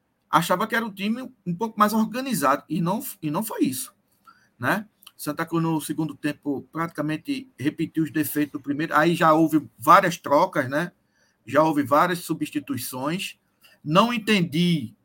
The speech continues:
não entendi, porque o nosso treinador não tirou o Lucas Silva no primeiro tempo,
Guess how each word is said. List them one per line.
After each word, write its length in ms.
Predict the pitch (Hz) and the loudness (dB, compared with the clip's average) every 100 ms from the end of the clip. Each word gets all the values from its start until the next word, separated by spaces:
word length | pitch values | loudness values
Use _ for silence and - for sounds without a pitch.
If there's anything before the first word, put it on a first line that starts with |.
| _ _ _ _ _ 135 | _ _ _ _ _ -4
não 200 | 185 226 | 0 0
entendi, 440 | - 190 135 139 | 0 -2 0 -2
porque 220 | 143 - | -2 -2
o 80 | 170 | 0
nosso 220 | 170 175 | 0 -2
treinador 440 | - 170 156 143 139 | -2 -2 0 0 0
não 200 | 190 220 | -2 -2
tirou 460 | 202 160 170 160 | -2 2 2 4
o 60 | 151 | 4
Lucas 380 | 170 175 156 147 | 4 2 -2 -2
Silva 260 | 156 143 | -2 -2
no 320 | 143 175 226 233 | -2 -2 -2 -2
primeiro 420 | 180 170 160 143 | -2 -2 -2 -4
tempo, 380 | - 139 135 | -6 -8 -10